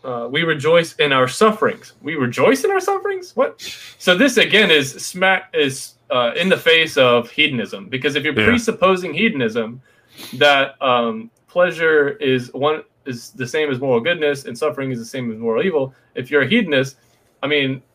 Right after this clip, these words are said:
Speaker 1: th-,
Speaker 2: Mm-hmm.
Speaker 1: that's not what the Christian worldview is.
Speaker 2: Yeah.
Speaker 1: And so you have to,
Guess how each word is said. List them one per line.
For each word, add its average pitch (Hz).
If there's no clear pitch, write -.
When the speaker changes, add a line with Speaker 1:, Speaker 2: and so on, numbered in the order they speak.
Speaker 1:
th-, -
Speaker 2:
Mm-hmm. 85
Speaker 1:
that's 175
not 233
what 190
the 190
Christian 220
worldview 175
is. -
Speaker 2:
Yeah. 92
Speaker 1:
And 160
so 160
you 165
have 202
to, 170